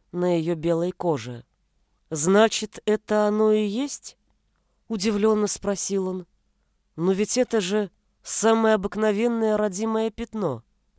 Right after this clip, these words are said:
только и всего». «Меня не сама эта отметина беспокоит», сказала Сара, и он увидел, что в глазах у неё стоят слёзы. Он никогда ещё не видел её такой взволнованной. «Меня беспокоит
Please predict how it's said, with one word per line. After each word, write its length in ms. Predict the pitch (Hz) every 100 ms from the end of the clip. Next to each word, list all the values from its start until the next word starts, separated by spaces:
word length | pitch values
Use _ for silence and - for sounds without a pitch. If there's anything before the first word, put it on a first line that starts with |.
| -
только 360 | 202 180 -
и 80 | 196
всего». 540 | - - 220 190 127 120 _ _ _ _ -
«Меня 300 | 240 233 233
не 120 | 233
сама 400 | - 254 247 233
эта 220 | 214 214
отметина 500 | 214 233 233 - 175
беспокоит», 800 | 156 - - 190 185 160 139 - _ _ _ _ _
сказала 560 | - - 214 175 185 175
Сара, 500 | - 240 233 208 170 _ _ _ _
и 100 | 247
он 200 | 240 240
увидел, 480 | 233 220 226 196 196
что 220 | - 202
в 80 | 175
глазах 500 | 202 208 190 226 -
у 60 | 196
неё 340 | 190 180 175 _ _ _ -
стоят 520 | - - 208 190 -
слёзы. 640 | - 196 175 135 120 123 _ _ _ _ _ _
Он 180 | 262 262
никогда 380 | 254 262 226 262
ещё 320 | 240 - 233
не 160 | 233
видел 340 | 233 233 214 202
её 220 | 196 202
такой 460 | 214 208 214 208 - _ _ _
взволнованной. 1080 | 175 170 214 226 214 175 135 127 120 123 _ _ _ _ _ _ _
«Меня 240 | 233 233 226
беспокоит 640 | 226 - 233 233 220 214